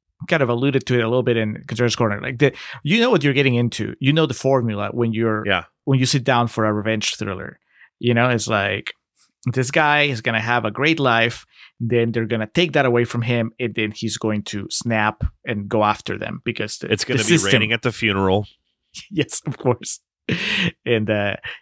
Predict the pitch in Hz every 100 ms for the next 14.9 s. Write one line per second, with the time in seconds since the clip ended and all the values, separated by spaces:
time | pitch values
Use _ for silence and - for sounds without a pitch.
0 | _ _ _ - 131 131 165 180 147 190
1 | 185 185 170 160 160 160 156 135 131 123
2 | 123 127 117 117 _ _ 151 180 147 170
3 | 147 175 165 160 127 117 113 107 101 -
4 | - - _ _ _ - 120 117 117 -
5 | 120 110 - 139 160 143 117 - 131 135
6 | - - 120 - 143 127 120 - 123 147
7 | 180 160 151 127 123 123 120 110 139 -
8 | - 101 - - _ _ _ _ _ -
9 | 110 123 123 117 123 127 120 127 131 -
10 | 147 143 135 143 143 123 131 123 120 120
11 | 127 123 131 117 117 113 - 110 110 117
12 | - 120 107 113 - 143 120 120 117 120
13 | 113 - 113 110 110 147 131 120 113 139
14 | 147 127 113 117 110 - 117 117 120